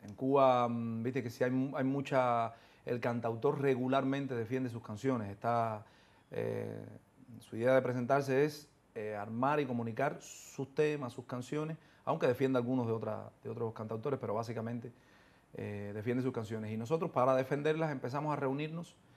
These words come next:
en mil novecientos noventa y siete, en septiembre de mil novecientos noventa y siete, en un centro cultural que hay en la ciudad donde yo vivo, en Cuba, que es Santa Clara,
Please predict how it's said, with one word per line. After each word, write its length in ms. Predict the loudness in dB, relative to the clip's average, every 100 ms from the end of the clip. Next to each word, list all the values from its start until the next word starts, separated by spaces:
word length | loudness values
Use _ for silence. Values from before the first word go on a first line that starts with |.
| -20 _ _ _ _
en 640 | -4 -4 -2 -4 -4 -2
mil 160 | 0 0
novecientos 400 | 0 -2 -2 -2
noventa 240 | -2 -4
y 40 | -4
siete, 360 | -2 0 -2
en 80 | -4
septiembre 560 | -2 -2 0 -2 -2 -6 -12 _ _ _ _ _
de 80 | -4
mil 120 | -2
novecientos 360 | 0 0 0 0
noventa 200 | 0 0
y 20 |
siete, 260 | 0 0 -4 -12 -8
en 140 | -6
un 420 | -4 -4 -2 0
centro 280 | 2 2 2
cultural 380 | -2 0 0 0
que 80 | -2
hay 120 | -2
en 120 | -2
la 80 | -4
ciudad 260 | -4 -2 0
donde 200 | 0 0
yo 100 | 0
vivo, 180 | 0
en 80 | -2
Cuba, 320 | -2 0 0
que 100 | -2
es 120 | -10 -14
Santa 400 | -6 -4 2 2
Clara, 300 | 4 2